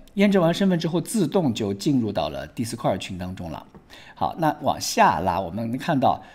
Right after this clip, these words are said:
两个水管的标志，这两个水管哪个都行。那在水管的群当中呢，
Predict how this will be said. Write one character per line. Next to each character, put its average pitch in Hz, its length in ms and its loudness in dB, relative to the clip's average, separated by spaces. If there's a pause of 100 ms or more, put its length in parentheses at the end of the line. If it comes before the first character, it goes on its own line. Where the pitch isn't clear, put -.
(140)
两 139 320 2
个 151 140 0
水 131 280 0
管 - 280 2
的 - 80 -12
标 120 360 -4
志， - 280 -10 (400)
这 - 120 -2
两 170 120 4
个 180 60 -2
水 202 140 0
管 196 220 4
哪 139 140 2
个 139 100 -2
都 208 120 6
行。 120 400 -2 (140)
那 185 200 6
在 202 220 6
水 196 180 2
管 175 140 0
的 113 100 -2
群 135 240 -2
当 160 180 2
中 170 180 -2
呢， 110 180 -4